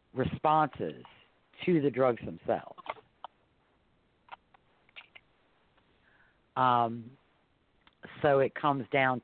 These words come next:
to, and also whether they can prove that there's another read-, readily available method. Because I think the, you know, the, the whole idea is let's keep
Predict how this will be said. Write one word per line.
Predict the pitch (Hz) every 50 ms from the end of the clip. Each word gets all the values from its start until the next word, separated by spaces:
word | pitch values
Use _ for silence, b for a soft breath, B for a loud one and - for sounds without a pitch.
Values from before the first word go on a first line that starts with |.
| - 151
to, | 135 127 123 123 120 120 120 117 113 110 b b b b b b b b b b b b b _ _ _ -
and | 143 139
also | 151 165 165 - 175 170
whether | 151 143 151 151 147 139
they | 135 139 139
can | 135 131
prove | - - 147 147 143 127
that | 143 135 120
there's | 135 135 131 120 -
another | 135 127 127 127 123 123 123
read-, | 117 117 127 139 147 151 131 127 - -
readily | 127 131 147 151 151 151 143 147 143 131
available | 110 127 123 123 117 117 113 107
method. | 110 117 131 160 180 - - 82 78 - - - - _ - - _ _ _ _ _ - - - _ _ _ _ _ _ _ _ _ _ _ _
Because | - 123 147 143 120 143
I | 135 131 - -
think | - 214 226 226 214 - - -
the, | - 147 143 135 127 127 123 - - _ _ _ _ _ _ _ _ _ _ _ 120
you | 127 139
know, | 135 127 123
the, | 117 131 127 127 123 - _ 123 117
the | 135 135 113
whole | 110 147 170 175 175 175 -
idea | - 143 143 139 120 131 143 156 170 160 139 123 113 107 104 113 - b b b b b b b b b b b _ _
is | - 135 131 131 131 123 117 - - - _ b b b b b _ _
let's | - 147 151 147 - - -
keep | - 165 156